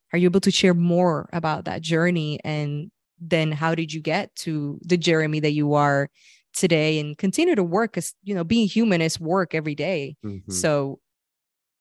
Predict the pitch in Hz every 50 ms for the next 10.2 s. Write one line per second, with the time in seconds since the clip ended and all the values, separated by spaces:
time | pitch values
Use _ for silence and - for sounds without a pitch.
0 | _ _ - 180 170 175 180 185 180 - 180 175 175 170 170 160 160 156 151 143
1 | 139 135 151 156 151 151 147 147 143 143 - - - - - 80 - - - -
2 | - - - _ _ _ _ _ _ _ - 98 98 98 92 92 90 87 85 82
3 | 90 113 143 - _ _ _ _ _ - 113 117 120 120 110 104 - 120 131 143
4 | 143 135 139 - _ - 113 120 104 107 107 104 101 101 104 104 - - 95 87
5 | 92 80 87 82 - - 95 87 85 85 82 - - 85 80 - - 85 85 85
6 | 85 82 82 82 80 _ _ _ _ _ _ _ _ _ _ _ _ _ _ _
7 | _ _ _ _ _ _ _ _ _ _ _ _ _ _ _ _ _ - - 104
8 | 92 90 85 82 - - - - 123 123 123 127 117 107 101 95 92 92 90 90
9 | 87 - - 92 85 - 85 80 - - 87 82 82 - - 82 - - 82 80
10 | 76 - _